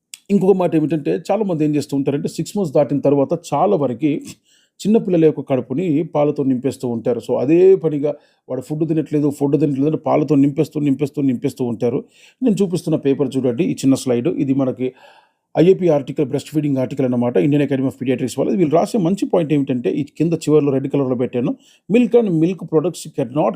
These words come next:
completely replace or substitute for a whole range of complementary feeding." అంటే మీరు ఏ ఉగ్గు అయితే పెట్టాలో ఆ ఉగ్గుని రీప్లేస్ పాలతో మీరు చేయకూడదు. So very clear, ఓకే? So ఎప్పుడైతే మీరు ఉగ్గు,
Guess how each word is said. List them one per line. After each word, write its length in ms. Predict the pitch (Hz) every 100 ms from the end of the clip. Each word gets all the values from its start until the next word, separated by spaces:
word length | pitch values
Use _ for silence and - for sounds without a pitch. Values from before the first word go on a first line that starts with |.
| -
completely 380 | 160 147 170 196
replace 420 | 143 147 147 156 143
or 60 | 127 139
substitute 340 | 131 - 147
for 160 | - 139
a 40 |
whole 380 | 123 - 175 190
range 220 | 147 143
of 80 | 147 143 139
complementary 520 | 131 131 127 127 127
feeding." 240 | 123 117
అంటే 360 | 117 110 165 - - - _ -
మీరు 140 | 151
ఏ 280 | 143 131 185
ఉగ్గు 300 | 208 160 139
అయితే 200 | 180 180
పెట్టాలో 640 | 165 127 - 147 135 180 -
ఆ 220 | 123 139 147
ఉగ్గుని 520 | 135 156 147 208 214
రీప్లేస్ 760 | 139 147 202 - 233 233 - - _ _ _
పాలతో 400 | 147 180 196 185
మీరు 360 | 165 147 170 147
చేయకూడదు. 600 | 131 131 120 113 135 110 - -
So 100 | 120
very 200 | 135 190
clear, 260 | 147 131 113
ఓకే? 320 | 120 - - - _ -
So 60 | 147
ఎప్పుడైతే 320 | 151 226 208
మీరు 180 | 190 175
ఉగ్గు, 340 | 160 156 156